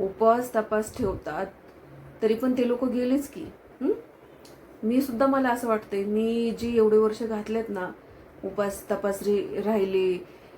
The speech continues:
अ, पूजा केल्या त्याच्या नावाने, अ, प्रत्येक, अ, ह्याच्यामध्ये, अ, त्याचं सुख मागितलं, हे कुठंतरी माझं चुकलंय, बरोबर की नाही?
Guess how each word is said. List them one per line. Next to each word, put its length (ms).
अ, 160
पूजा 640
केल्या 260
त्याच्या 280
नावाने, 600
अ, 360
प्रत्येक, 420
अ, 80
ह्याच्यामध्ये, 840
अ, 140
त्याचं 200
सुख 320
मागितलं, 460
हे 160
कुठंतरी 480
माझं 240
चुकलंय, 420
बरोबर 280
की 120
नाही? 120